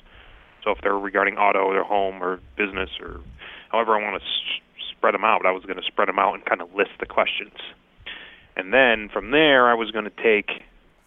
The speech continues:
okay, so say it's, um, do I need rental coverage in the state of New York or whatever the question is for personal auto? And they click on that. Then it was gonna either take 'em to, like, a landing page, a blog of something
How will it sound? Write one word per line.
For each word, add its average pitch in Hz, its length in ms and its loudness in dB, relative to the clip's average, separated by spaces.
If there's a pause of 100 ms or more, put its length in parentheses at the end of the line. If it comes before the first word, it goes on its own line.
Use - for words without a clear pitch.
okay, 104 340 -4
so - 140 -12
say 117 180 4
it's, 104 140 -2 (760)
um, 95 440 -4 (800)
do 107 80 -4
I 107 60 -2
need 110 160 -4
rental 110 220 0
coverage 104 640 -2 (200)
in 98 260 -10
the - 100 -20
state 107 180 0
of 98 60 -6
New 92 80 -6
York 87 280 -4
or 95 60 -6
whatever 101 180 0
the 87 80 -12
question - 360 -6
is 101 200 -8
for 90 160 -12 (200)
personal 104 320 -6
auto? - 360 -6
And 107 100 -16
they 104 100 -4 (100)
click - 340 -2
on 104 180 -2
that. 95 300 0 (500)
Then 117 140 4
it 120 40 0
was 110 120 -4
gonna 110 140 -4
either 104 180 0
take 104 240 0
'em 101 200 -10
to, 95 280 -2
like, 87 160 -2
a 92 60 -6
landing 101 320 -2
page, 101 500 -2 (380)
a - 80 -4
blog 98 540 2
of 98 140 -6
something 98 340 -2